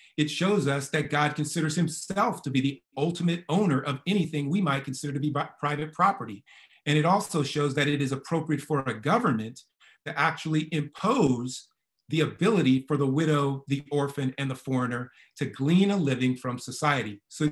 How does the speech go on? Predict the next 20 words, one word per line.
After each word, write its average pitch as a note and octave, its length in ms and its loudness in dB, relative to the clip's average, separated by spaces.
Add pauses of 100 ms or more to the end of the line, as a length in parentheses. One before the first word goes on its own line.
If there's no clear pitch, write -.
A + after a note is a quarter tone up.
(140)
this F#3 220 2
is F#3+ 100 2
an F#3+ 80 6
example D3+ 340 0
of - 60 -4
how C#3+ 100 0
you C#3 180 2
look D#3 180 -2
at C#3 100 -4
God's C3+ 320 -2
law, D3 360 2 (300)
and C#3 140 0
you D#3 60 -2
can D3+ 100 -2
see D3 200 -2
guidance D#3 600 2
for - 140 -6
how C3+ 180 -2
civic F3 460 0
law A#2 340 -4